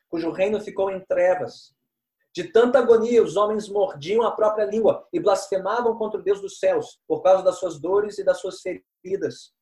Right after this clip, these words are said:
Contudo, recusaram arrepender-se das obras que haviam praticado. O sexto anjo derramou a sua taça sobre o grande rio Eufrates, e secaram-se as suas águas, para que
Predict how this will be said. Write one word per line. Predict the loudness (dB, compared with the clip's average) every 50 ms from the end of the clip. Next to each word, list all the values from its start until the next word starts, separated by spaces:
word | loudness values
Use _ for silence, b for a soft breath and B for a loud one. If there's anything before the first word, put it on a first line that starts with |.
| _ _ _ _ _ _ _ _ _ _
Contudo, | -8 -8 -6 -4 -2 -2 -2 -2 -4
recusaram | -6 -6 -8 -8 -8 -8 -10 -10 -10 -8 -6 -4 -2 -2 0 -2 -2
arrepender-se | -4 -4 -6 -8 -8 -8 -12 -12 -12 -8 -6 -4 -4 -4 -6 -6 -12 -10
das | -8 -8 -8 -8 -4
obras | -2 -2 0 0 -2 -4 -6 -6
que | -8 -8
haviam | -8 -8 -10 -12 -12 -12 -8
praticado. | -8 -8 -8 -8 -14 -16 -12 -8 -8 -8 -8 -10 -14 _ _ _ _ _ _ _ _ _ _ _ _ _ _ _ _ _ _ _ _ _
O | -14 -12
sexto | -8 -6 -6 -6 -6 -4 -4 -2
anjo | -2 -2 -2 -4 -2
derramou | -4 -4 -2 -2 -4 -4 0 0 0
a | 0 0
sua | -4 -4 -2 0 0
taça | 0 0 0 0 0 -2 -4 -8
sobre | -8 -8 -10 -6 -6 -6
o | -6
grande | -4 -4 -4 -4 -4 -6 -8
rio | -10 -10 -10 -6 -6
Eufrates, | -6 -6 -8 _ -8 -6 -6 -6 -6 -10 -14 _ -20 -20 -20 -20 _ _ _ _
e | -14 -14
secaram-se | -8 -8 -8 -8 0 0 2 2 2 0 -2 -6 -6 -2
as | -2 -2 -2 -2
suas | -2 -2 0 0
águas, | -2 -2 -2 -4 -4 -4 -6 -10 -10 -14 -20 _ _ _ _ _ _ _
para | -6 -6 -6 -6
que | -8 -12 -14 -12 -10 -10 -10 -10 -12